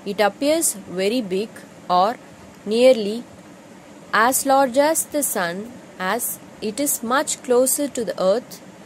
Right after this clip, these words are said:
in comparison to the sun. It is about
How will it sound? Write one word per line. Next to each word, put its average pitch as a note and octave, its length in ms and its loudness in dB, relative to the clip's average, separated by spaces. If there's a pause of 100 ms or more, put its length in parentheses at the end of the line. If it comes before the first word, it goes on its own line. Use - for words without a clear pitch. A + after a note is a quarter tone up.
(200)
in F#3+ 140 -8
comparison C4 720 0
to A3 160 0
the G#3+ 240 -2 (200)
sun. F3+ 480 -4 (760)
It A#3 180 -4
is D#4+ 160 0
about A3 560 4